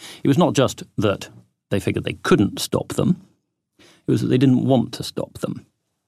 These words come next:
He said, "These are, you know, we have a, we need to have a, a fraternal attitude to these people. They're our brothers. They come in. If they come in legally, we can count them. It makes it easier to register them, help them, make sure that when they work, they work legally and don't undercut locals."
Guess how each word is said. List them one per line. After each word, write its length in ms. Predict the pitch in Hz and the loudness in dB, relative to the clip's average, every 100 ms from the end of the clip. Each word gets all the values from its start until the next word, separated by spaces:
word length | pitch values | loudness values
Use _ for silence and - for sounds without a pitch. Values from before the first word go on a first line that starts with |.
| - | -8
He 60 | |
said, 120 | - | -6
"These 220 | 98 98 - | -2 -2 0
are, 180 | 90 - | -2 -2
you 100 | 95 | 0
know, 100 | 92 | 2
we 120 | 92 | 2
have 120 | 90 | 0
a, 100 | 87 | -2
we 120 | - - | -2 2
need 140 | 113 | 2
to 60 | - | 2
have 160 | 92 | -4
a, 180 | 90 82 - | -2 -4 -4
a 100 | 87 | -4
fraternal 720 | - 110 - - 104 87 - | -2 -4 -2 0 2 2 -2
attitude 520 | - - - 87 - | -6 -8 -6 -4 -4
to 100 | - | -6
these 160 | 50 - | -6 -4
people. 320 | - - - | -6 -6 -6
They're 140 | - | -6
our 60 | - | -4
brothers. 460 | - 104 98 95 - - - - | 0 4 4 4 0 -18 -20 -4
They 120 | 95 | -2
come 240 | - 101 | 2 4
in. 200 | 87 87 95 - | 4 2 0 -4
If 80 | - | -2
they 100 | 127 | 0
come 200 | 113 127 | 4 4
in 200 | 110 104 | 4 4
legally, 540 | 101 117 123 120 127 120 | 2 0 0 0 -2 -4
we 160 | 107 | -4
can 380 | 95 92 85 85 | -2 -2 -2 -2
count 320 | - 101 104 | -2 0 0
them. 320 | 110 107 101 101 | 2 2 4 0
It 100 | - | -2
makes 260 | 90 92 | -6 -6
it 60 | 92 | -4
easier 360 | 90 87 90 | -4 -2 -4
to 180 | 90 90 | -4 -6
register 480 | 85 92 - - 101 | -2 -2 -4 -4 -2
them, 260 | 95 92 92 | -2 -2 -4
help 400 | - 90 90 - | -4 -4 -4 0
them, 340 | 95 92 90 90 - - - | 2 2 0 -4 -16 -12 -2
make 200 | 98 95 | 0 0
sure 220 | 101 92 | 0 2
that 120 | 87 | 2
when 160 | 95 87 | 0 0
they 100 | 82 | 0
work, 380 | 85 87 85 - | 0 0 0 -4
they 80 | |
work 340 | 80 82 85 - | -6 -4 -4 0
legally 460 | 90 92 92 92 | 0 2 4 4
and 120 | 85 80 | 2 0
don't 220 | 82 82 | -2 -4
undercut 500 | 85 85 - 85 87 | -4 -4 -4 -4 0
locals." 520 | 92 101 - 92 - | 4 4 4 2 0